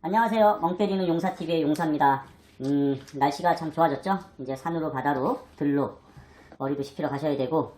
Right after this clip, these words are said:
등산화 리뷰를 한번 해볼게요. 나한테 꼭 맞는 등산화가 어떤 건지, 또 등산화는 어떻게 고르시는 것이 조금 나은지 한번 보겠습니다. 자, 등산화 외관부터 한번 보겠습니다. 자, 외관부터 볼게요.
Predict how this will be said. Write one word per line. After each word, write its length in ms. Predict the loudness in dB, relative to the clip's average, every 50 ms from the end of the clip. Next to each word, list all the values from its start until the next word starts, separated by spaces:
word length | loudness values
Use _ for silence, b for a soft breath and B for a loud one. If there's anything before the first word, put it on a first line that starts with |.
| -8
등산화 680 | -4 -4 0 4 4 6 6 8 8 6 6 4 2 -6 -16 -20 _ _ -8
리뷰를 360 | -6 -6 -4 -4 -4 -4 -6
한번 220 | -8 -8 -8 -10
해볼게요. 380 | -10 -10 -12 -10 -8 -8 -8 -8 -10 B B B B B B
나한테 480 | 2 4 4 6 4 2 0 -2 -6 -4
꼭 140 | -4 -4 -2
맞는 480 | 0 0 2 2 2 2 0 0 -2
등산화가 400 | -2 -2 -2 -2 0 0 0 0
어떤 260 | -2 -4 -4 -6 -6 -4
건지, 380 | -4 -6 -6 -6 -6 -6 -6 -6 -6
또 100 | -8 -8
등산화는 640 | -2 -2 0 0 2 0 0 2 2 0 0 -2 B B B B B B
어떻게 280 | -6 -4 -2 0 0 0
고르시는 380 | 2 0 0 -2 -2 -4 -4
것이 220 | -4 -4 -6 -6 -6
조금 200 | -6 -6 -4 -4
나은지 320 | -2 -2 -4 -4 -6 -6
한번 220 | -8 -8 -8 -8 -10
보겠습니다. 720 | -10 -12 -12 -10 -8 -6 -4 0 2 2 2 2 0 -6 -16 -20 _ _ _ _ _ _ _ _ _ _ _ b b b b b b b b b b b b _ _ _ _ -20 -20 -20 _
자, 180 | _ -4 -2 0
등산화 920 | 2 0 0 0 0 2 2 2 4 4 4 2 2 2 2 0 0 0 0
외관부터 500 | 0 2 2 2 2 2 0 0 0 0
한번 220 | 0 0 -2 -4
보겠습니다. 840 | -4 -4 -6 -6 -6 -8 -8 -4 0 2 2 4 2 2 0 -2 -6 -10 -16 -20 -20
자, 180 | -20 -20 -20 -16 -14
외관부터 400 | -10 -8 -8 -8 -8 -10 -12 -14
볼게요. 640 | -14 -10 -8 -6 -4 -2 0 0 0 0 0 -2